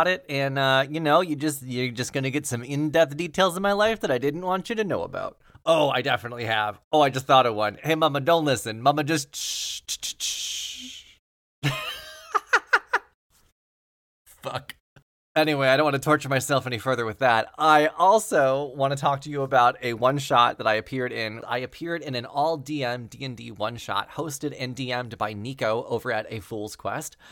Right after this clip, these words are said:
I play my beloved character, Furk, questing alongside Scott from the Dungeon Master's Dojo and James from Roll Britannia.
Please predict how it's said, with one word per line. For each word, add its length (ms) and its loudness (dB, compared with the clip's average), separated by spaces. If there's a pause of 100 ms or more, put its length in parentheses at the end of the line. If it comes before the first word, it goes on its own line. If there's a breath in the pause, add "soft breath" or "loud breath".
(140)
I 100 -2
play 200 -6
my 160 -2
beloved 400 -2
character, 460 -4
Furk, 760 -4 (360 soft breath)
questing 420 -4
alongside 680 -2
Scott 420 -6
from 340 -2
the 140 -6
Dungeon 320 -4
Master's 380 -8
Dojo 440 -2
and 200 -10
James 440 -8
from 320 -4
Roll 140 0
Britannia. 580 -10